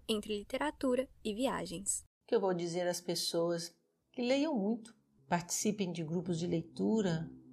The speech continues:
Speaker 2: assistam séries com base em livros, visitem feiras literárias, festivais, hotéis literários que hoje em dia estão de moda, né? Bibliotecas, tem sempre muita coisa acontecendo nas bibliotecas.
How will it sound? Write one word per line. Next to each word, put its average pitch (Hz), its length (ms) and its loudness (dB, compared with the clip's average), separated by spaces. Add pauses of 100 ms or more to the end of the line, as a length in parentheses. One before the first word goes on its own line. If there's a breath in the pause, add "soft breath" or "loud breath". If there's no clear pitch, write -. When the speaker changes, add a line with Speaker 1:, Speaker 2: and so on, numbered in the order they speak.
(140)
Speaker 2:
assistam 294 480 2
séries 220 640 6
com 180 200 -6
base 170 640 4
em 160 480 -2
livros, 202 800 2 (400)
visitem 170 540 2
feiras 180 640 0
literárias, 190 1160 2 (280)
festivais, 196 1200 8
hotéis 262 400 6
literários 240 720 8
que - 140 -4
hoje 175 240 -4
em - 60 -20
dia 170 720 -2 (180)
estão - 340 0
de 170 120 -2
moda, 185 480 4
né? 202 180 -6 (380)
Bibliotecas, 208 840 6
tem 170 160 -2
sempre 185 360 -6
muita 180 240 -4
coisa 180 360 -2
acontecendo 175 640 -2
nas 165 180 -4
bibliotecas. 165 1300 0